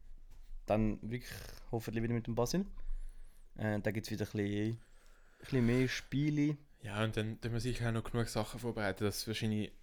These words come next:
Speaker 2: bisschen kurzweiliger ist wie jetzt die Folge. Ich hoffe, es ist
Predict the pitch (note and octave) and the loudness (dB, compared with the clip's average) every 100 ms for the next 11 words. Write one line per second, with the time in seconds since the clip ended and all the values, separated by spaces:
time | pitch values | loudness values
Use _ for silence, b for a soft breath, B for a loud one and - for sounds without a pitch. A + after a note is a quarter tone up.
0 | - - A#2+ A#2 A#2 B2 - A2+ A2 G#2+ | -8 -4 2 2 4 4 4 4 4 4
1 | G2+ G#2 - F#2+ - - G2 F#2+ E2+ F2 | 2 2 2 -2 -2 -4 -2 0 2 0
2 | - - - - - G#2+ - G2 G2+ - | 0 -4 -4 -6 -4 -4 -4 -6 -4 -6
3 | - | -8